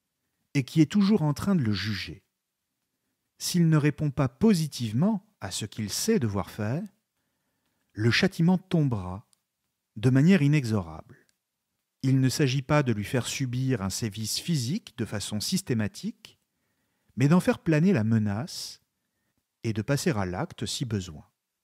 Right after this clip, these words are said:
Les infirmiers lui font dès lors subir une torture mentale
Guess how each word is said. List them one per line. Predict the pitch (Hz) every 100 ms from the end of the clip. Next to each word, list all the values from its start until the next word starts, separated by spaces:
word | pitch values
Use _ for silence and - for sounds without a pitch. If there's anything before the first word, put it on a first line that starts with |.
| _ _ _ _ -
Les | 110 110
infirmiers | 185 - 127 110 117 175 214 - _ _ _ _ _
lui | 135 185
font | - 214
dès | 180
lors | 196 185
subir | - 170 160 190 123
une | 113
torture | 185 170 - 131
mentale | 113 104 143 185 214 143